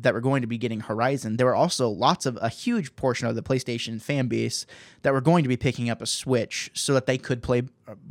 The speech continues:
Zelda, you know, 'cause Zelda is such, is one of the biggest names in gaming and has such a p-, a pedigree that most, most games never, uh, you know, a-, attain ever.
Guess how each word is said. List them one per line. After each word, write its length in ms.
Zelda, 500
you 160
know, 160
'cause 140
Zelda 300
is 160
such, 360
is 140
one 160
of 140
the 120
biggest 720
names 480
in 120
gaming 340
and 80
has 180
such 200
a 40
p-, 220
a 60
pedigree 520
that 220
most, 320
most 320
games 240
never, 500
uh, 160
you 140
know, 260
a-, 80
attain 480
ever. 400